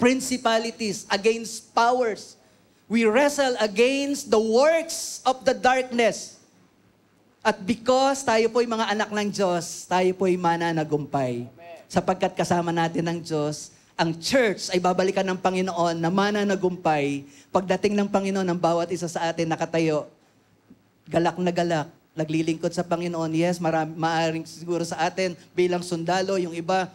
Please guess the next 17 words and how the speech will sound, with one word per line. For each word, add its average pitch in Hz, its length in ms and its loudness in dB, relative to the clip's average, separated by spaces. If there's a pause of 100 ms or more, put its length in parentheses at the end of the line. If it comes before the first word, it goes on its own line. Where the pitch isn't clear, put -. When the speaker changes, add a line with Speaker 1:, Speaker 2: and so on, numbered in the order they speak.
(180)
Speaker 1:
na 175 320 -2
yung 185 160 0
kanilang 185 320 0
mga 175 180 0
weapon, 214 540 0 (240)
na, 160 160 -4
na, 156 140 -4 (100)
naubos 185 480 2
yung 190 100 -4
ibang 175 220 0
mga, 175 320 -2 (320)
ah, 151 400 0
panglaban 175 480 0
nila, 202 480 -2
sugatan, 214 720 -2
yung 185 100 -2
kanilang 175 380 0